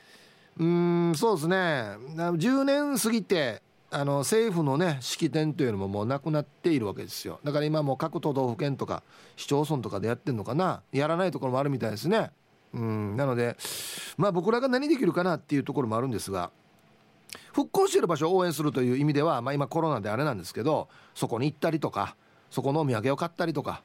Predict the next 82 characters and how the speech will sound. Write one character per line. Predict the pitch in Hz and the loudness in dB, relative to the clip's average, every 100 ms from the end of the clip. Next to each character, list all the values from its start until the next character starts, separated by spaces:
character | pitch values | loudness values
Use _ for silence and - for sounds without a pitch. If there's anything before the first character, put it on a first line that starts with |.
| _ | _
っ | |
て | 147 | 0
い | 147 | 4
う | 151 170 | 4 4
の | 254 | 4
も、 | 349 302 - - - _ _ | 4 2 -2 -20 -20 _ _
あ | - | -8
そ | 135 | -4
こ | 135 | -2
の | 135 | 0
経 | 151 151 | 2 2
済 | 123 107 | 2 0
を | 104 | 2
回 | 117 113 | 0 0
す | 120 120 | -2 -2
一 | 101 135 | -2 -6
つ | - | -4
の | 110 | -4
い | 120 113 117 | -2 -2 -4
い | - _ _ _ _ _ _ _ - 165 | -12 _ _ _ _ _ _ _ -20 -8
大 | 135 113 | -2 -2
事 | 110 | -2
な | 113 | -2
作 | 127 | -2
戦 | - 101 | -2 -2
か | 104 | -2
な | 92 90 | -2 -4
と | 95 | -4
も | 90 - | -6 -4
思 | 117 101 | -2 -2
い | |
ま | 101 | -2
す | 98 | -4
し、 | 82 98 | -6 -4
何 | 110 160 | -2 0
よ | 233 | 0
り | 262 | -2
も | 254 | -4
僕 | 277 | -2
は | 277 277 | 0 0
足 | 269 - | -2 0
を | 381 | 0
運 | 214 277 214 | 0 -2 0
ん | |
で | 220 220 - - - - - - | 0 -2 -6 -12 -12 -14 -16 -6
見 | 202 339 | 0 2
て | 453 | 2
ほ | 453 403 | 2 2
し | 349 | 2
い | |
な | 208 160 | 2 0
と | 160 | -2
思 | 151 | -2
い | 156 | -2
ま | 170 | -2
す | 165 | -2
ね。 | 180 101 - _ _ _ _ _ _ | -2 -4 -12 _ _ _ _ _ _
「こ | - | -8
ん | 113 | -4
な | 165 | -2
だ | 151 | -2
っ | |
た | - 143 | -4 -4
の | 131 | -2
か」 | 113 98 | -4 -6
と。 | - - - | -12 -8 -2
「い | |
や、 | 160 | 2
ま | 226 | 2
だ | 233 | 2
全 | 220 220 | 0 0
然 | 220 | 0
進 | 185 196 | -2 -2
ん | 226 | 0
で | 139 | 0
な | 123 | 0
い | 104 | -4
じ | |
ゃ | - | -8
ん」 | |
と | - | -12
か、 | - | -18